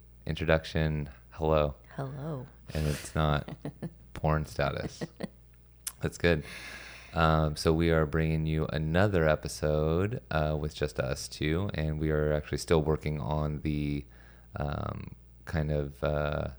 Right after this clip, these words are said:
Speaker 1: the behind the scenes stuff of setting up some interviews and, uh, either keeping it socially distanced or, uh, with people who don't mind being within six feet of me for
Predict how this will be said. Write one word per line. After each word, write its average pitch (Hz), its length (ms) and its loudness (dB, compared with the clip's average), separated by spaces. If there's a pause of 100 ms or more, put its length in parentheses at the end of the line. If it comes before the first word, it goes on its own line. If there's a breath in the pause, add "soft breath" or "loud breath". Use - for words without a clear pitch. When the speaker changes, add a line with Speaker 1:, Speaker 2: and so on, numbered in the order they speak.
Speaker 1:
the 78 40 -2
behind 76 400 0
the 76 40 -4
scenes 76 340 -4
stuff 73 160 0
of 73 100 -2
setting 76 300 2
up 73 100 -4
some 76 160 -2
interviews 78 720 0 (540 loud breath)
and, 73 480 -2
uh, 73 320 -2 (100)
either 76 240 0
keeping 95 300 -2
it 80 120 2
socially 85 440 2
distanced 82 760 0
or, 76 600 2 (560 loud breath)
uh, 76 320 0
with 76 240 0
people 76 460 2
who 73 520 -2
don't 76 260 0
mind 71 320 -2
being 71 460 -4 (380)
within 73 260 -4
six - 320 -6
feet 73 180 -2
of 73 60 -2
me 71 160 -4
for 69 340 -4